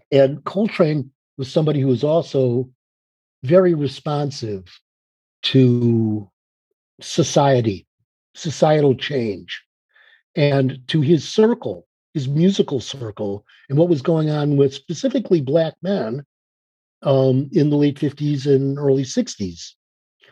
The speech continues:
He, he had a devotional element to himself. He was on a pro-,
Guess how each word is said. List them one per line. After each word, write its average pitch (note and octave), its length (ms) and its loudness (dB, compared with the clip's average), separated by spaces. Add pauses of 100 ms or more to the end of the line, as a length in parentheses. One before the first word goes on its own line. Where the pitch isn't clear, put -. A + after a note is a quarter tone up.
(380)
He, G3 280 2
he G3 280 0
had F#3+ 120 0
a D#3 60 -2
devotional C#3 840 0 (320)
element C3 440 2
to A#2+ 140 -10
himself. F#2+ 580 -12 (340)
He G3 140 2
was F3 220 0
on D#3 180 2
a D3 60 -2
pro-, C3 260 -6